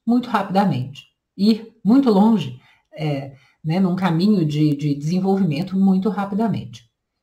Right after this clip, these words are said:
É preciso tempo e constância pra gente superar dificuldades, fixar conteúdos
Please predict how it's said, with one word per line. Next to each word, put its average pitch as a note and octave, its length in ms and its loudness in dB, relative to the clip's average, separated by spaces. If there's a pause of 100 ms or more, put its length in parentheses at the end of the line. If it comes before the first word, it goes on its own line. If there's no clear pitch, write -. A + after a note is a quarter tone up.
(220)
É F#3+ 120 -6
preciso G#3 680 -2 (300)
tempo A#3+ 640 2 (760)
e F3+ 100 -4
constância - 1120 -2 (800)
pra F#3+ 200 2
gente D3+ 580 -8 (400)
superar A3+ 480 2
dificuldades, F#3+ 680 -4 (160)
fixar G3+ 600 0
conteúdos E3+ 720 -2